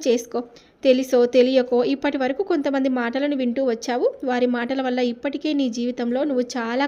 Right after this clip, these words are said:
కోల్పోయావు. సంతోషం లేకుండా పోయింది, ముందుగా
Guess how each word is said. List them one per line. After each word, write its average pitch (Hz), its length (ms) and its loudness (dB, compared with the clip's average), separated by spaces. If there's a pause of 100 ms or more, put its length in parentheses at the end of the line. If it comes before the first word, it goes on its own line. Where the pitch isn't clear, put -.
కోల్పోయావు. 233 540 -2 (640)
సంతోషం 262 640 0 (140)
లేకుండా 240 440 2 (260)
పోయింది, 240 380 2 (140)
ముందుగా 254 300 2